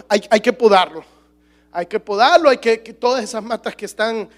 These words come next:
la, las ramas que están, eh, que están muertas,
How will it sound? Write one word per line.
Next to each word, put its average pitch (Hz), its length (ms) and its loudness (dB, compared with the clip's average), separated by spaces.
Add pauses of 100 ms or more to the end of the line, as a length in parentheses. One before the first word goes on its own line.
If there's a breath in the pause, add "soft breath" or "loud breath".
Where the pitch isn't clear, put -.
(180 soft breath)
la, 196 200 0
las 190 180 -4
ramas 262 380 0
que - 100 -12
están, 226 560 -6
eh, 165 400 -12
que 180 80 -10
están 214 220 -2
muertas, 254 600 6